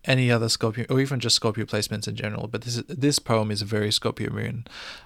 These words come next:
I was very much feeling into my Scorpio moon self. Okay. I resign to the underworld by Sebastian Whitaker. For the next four weeks,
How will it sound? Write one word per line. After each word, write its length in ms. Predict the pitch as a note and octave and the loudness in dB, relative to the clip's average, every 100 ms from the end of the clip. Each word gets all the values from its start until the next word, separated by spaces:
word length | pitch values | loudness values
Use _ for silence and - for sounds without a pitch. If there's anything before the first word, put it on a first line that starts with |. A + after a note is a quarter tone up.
| - | -2
I 60 | |
was 100 | A2+ | 0
very 240 | G#2+ G#2+ G#2 | 0 0 -2
much 180 | G#2+ | -4
feeling 280 | - A2 G#2+ | -6 -4 -4
into 180 | G#2 - | -6 -6
my 80 | G#2+ | -4
Scorpio 400 | - G#2+ - G#2 | -2 -4 -6 -8
moon 160 | - G#2 | -6 -4
self. 460 | - G#2 - - - _ _ _ _ - - | -2 -2 -6 -12 -20 _ _ _ _ -20 -12
Okay. 240 | A#2 - A#2+ A2+ _ _ _ _ | -10 -8 -12 -14 _ _ _ _
I 160 | - A2+ | 4 4
resign 400 | A#2 A2 G2+ G#2 | 6 4 2 2
to 100 | A2+ | 0
the 140 | G2+ B2 | -4 -2
underworld 420 | G#2 F#2+ - - | -2 -2 -4 -2
by 120 | G#2+ | -2
Sebastian 500 | - - G2+ - A2 | 0 -2 -2 -2 -4
Whitaker. 360 | G#2+ - - - - _ _ _ _ _ _ _ _ _ | -4 -6 -10 -12 -18 _ _ _ _ _ _ _ _ _
For 120 | - | -6
the 120 | A#2 A#2+ | 0 2
next 420 | C#3+ E3 - - | 2 2 0 -2
four 480 | - A#2+ A2+ A#2 A2 | -4 0 2 2 0
weeks, 680 | A2 G#2 - - - - | -2 -4 -6 -8 -6 -6